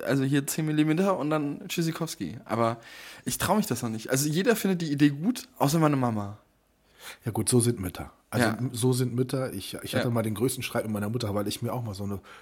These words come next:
Speaker 2: Frisur von einem Freund hab machen lassen. Das war ein bisschen <laughs> ziemlich uncool.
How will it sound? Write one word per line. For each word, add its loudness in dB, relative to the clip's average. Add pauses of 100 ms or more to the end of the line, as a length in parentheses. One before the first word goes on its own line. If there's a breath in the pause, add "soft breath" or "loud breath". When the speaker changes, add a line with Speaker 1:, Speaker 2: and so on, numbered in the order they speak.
(160 loud breath)
Speaker 2:
Frisur 0
von -4
einem -4
Freund -2
hab -6
machen -6
lassen. -4
Das 0
war 0
ein 2
bisschen 0
<laughs> 6
ziemlich 2
uncool. -2